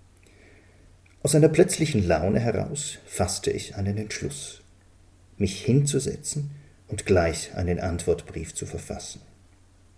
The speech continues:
Warum sie länger auf die Folter spannen, wenn sie, wie es schien, Zeit und vielleicht auch Raum in anderen Einheiten zu messen gewohnt war?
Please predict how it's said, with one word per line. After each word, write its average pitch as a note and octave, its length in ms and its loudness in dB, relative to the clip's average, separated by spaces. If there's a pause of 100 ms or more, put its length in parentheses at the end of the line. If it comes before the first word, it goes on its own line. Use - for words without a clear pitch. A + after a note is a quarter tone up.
(240)
Warum A2+ 680 2
sie G#2 220 0
länger F#2 400 0
auf G#2+ 120 -8
die G#2 80 -4
Folter G2 380 0
spannen, G2+ 720 -4 (100)
wenn G2 260 2
sie, G#2 480 2
wie G#2 100 4
es A2+ 100 -4
schien, C3 400 2 (320)
Zeit C#3 500 2 (440)
und G#2 120 0
vielleicht F#2+ 300 2
auch F2+ 200 -2
Raum A#2 480 2 (120)
in G#2+ 240 -6
anderen G2+ 520 0
Einheiten A#2+ 560 4
zu F2 140 -4
messen E2 420 -4
gewohnt D#2+ 600 -10
war? C#2+ 280 -16